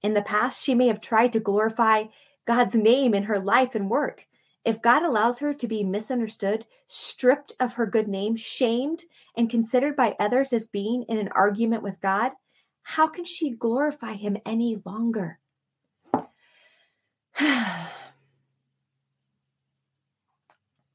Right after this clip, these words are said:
Okay.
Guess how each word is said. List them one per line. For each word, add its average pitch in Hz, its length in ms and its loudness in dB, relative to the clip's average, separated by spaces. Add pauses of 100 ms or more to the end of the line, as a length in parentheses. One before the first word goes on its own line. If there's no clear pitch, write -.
(1900)
Okay. - 280 -10